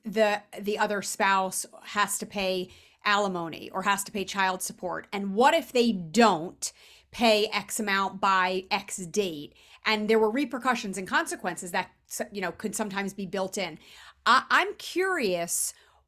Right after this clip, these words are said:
where, like, the legal line is drawn in terms of what someone can actually put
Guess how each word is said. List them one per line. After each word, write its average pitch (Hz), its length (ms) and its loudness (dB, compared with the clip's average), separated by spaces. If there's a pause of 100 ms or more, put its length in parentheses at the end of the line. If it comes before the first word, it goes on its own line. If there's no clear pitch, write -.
where, 262 640 4
like, 226 220 -2
the 226 80 4
legal 233 540 4
line 202 500 2
is 175 220 -2
drawn 180 500 2
in 185 160 -8
terms 233 580 0
of 196 200 0
what 233 320 2
someone 233 480 0
can 208 120 -6
actually 202 460 -2
put 233 400 -6